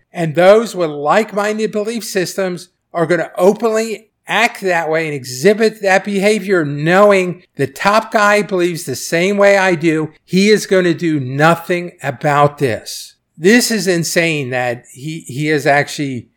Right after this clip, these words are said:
made it this far up. This is where I keep on saying I am not a, I'm not for defund the police, and I'm not back to blue. We need police reform. We need to change the policing system and the policing community.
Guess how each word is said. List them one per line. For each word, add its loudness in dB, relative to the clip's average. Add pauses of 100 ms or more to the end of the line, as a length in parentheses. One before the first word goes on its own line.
(180)
made 2
it 0
this -2
far 0
up. -6
This 0
is -4
where 0 (300)
I -4
keep -4
on 2
saying -2
I -4
am -8 (140)
not 0 (120)
a, -6 (220)
I'm -4
not 4
for 2 (260)
defund 0
the -2
police, -10
and -8
I'm -6
not -2
back -2
to -10
blue. -8 (220)
We 0
need -2
police -6
reform. -4
We -6
need -8
to -10
change -6 (100)
the -6
policing -4
system -4
and -6
the -8
policing -6
community. -10